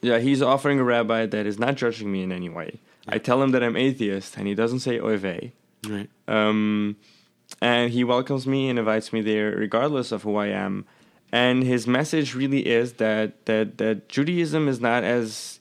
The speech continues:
Speaker 1: evil. I mean, not, it's, he's not saying it in those words, but his message, the way I s-, the way it reaches me, is that Judaism is not evil. There's, there's evil to a lot of parts of it, you know,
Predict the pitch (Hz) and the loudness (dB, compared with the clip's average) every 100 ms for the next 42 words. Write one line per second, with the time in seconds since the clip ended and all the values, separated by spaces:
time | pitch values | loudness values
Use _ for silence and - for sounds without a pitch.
0 | - 156 151 110 104 101 - _ _ _ | -4 0 2 2 2 -2 -10 _ _ _
1 | - 117 123 123 120 - _ _ _ _ | -4 0 2 2 0 -6 _ _ _ _
2 | - 127 123 117 - 127 117 131 131 131 | -6 -2 -2 -4 -4 -4 0 0 0 0
3 | 117 113 110 110 101 117 110 98 - 110 | 2 0 2 0 -2 0 0 0 0 0
4 | 107 - - 110 123 131 127 113 120 120 | 0 -6 -6 -2 0 0 -2 -6 -2 0
5 | 107 120 117 - - - - 120 117 117 | 2 2 0 -6 -20 -14 -4 0 2 2
6 | 110 - 120 117 110 110 127 117 110 107 | 0 -2 -2 -2 -4 0 0 0 -2 -4
7 | - 107 107 101 - - - - _ - | -2 -2 -2 -6 -20 -20 -20 -20 _ -8
8 | 127 160 202 202 180 170 156 147 165 165 | 0 2 2 2 2 2 4 4 2 0
9 | 113 - - 123 120 113 - - 127 123 | -2 -6 0 2 2 -2 -8 -2 2 2
10 | 117 113 - - 175 156 143 131 123 - | 0 -4 -6 0 2 6 6 4 0 0
11 | 131 120 113 110 - 170 185 127 110 107 | 0 2 2 0 -2 -2 0 0 0 0
12 | 104 - 101 117 110 | -2 -6 -2 0 0